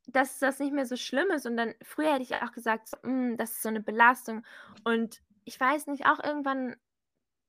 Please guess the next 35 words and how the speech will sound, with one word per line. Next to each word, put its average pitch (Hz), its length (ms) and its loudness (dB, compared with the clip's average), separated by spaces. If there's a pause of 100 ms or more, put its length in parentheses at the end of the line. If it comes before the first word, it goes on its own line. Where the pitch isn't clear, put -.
(220)
durch, 214 280 -2
damit, 185 300 2
dass 190 140 0
ich 202 60 -6
mich 214 160 -6
durch 202 160 -8
das - 160 -10
Thema 196 380 -2
beschäftigt 233 520 -4
hab, 226 240 2
viel 226 160 -2
gelesen 220 420 0
hab 214 100 -2
oder 202 140 -2
auch 202 40 -8
mal 202 80 -4
einen 196 80 -6
Podcast 240 420 -2
gehört, - 160 -2 (400)
ich - 80 -2
weiß 277 200 8
nicht 277 120 -4
mehr, 226 280 2
wo 262 140 6
ich 320 100 0
das 294 180 -6
gehört 285 200 2
habe, 277 120 2
aber 247 120 2
da 226 60 -4
war 226 300 8
auch, 254 140 0
wo 226 340 0
ein 214 120 -4
Mann 190 260 4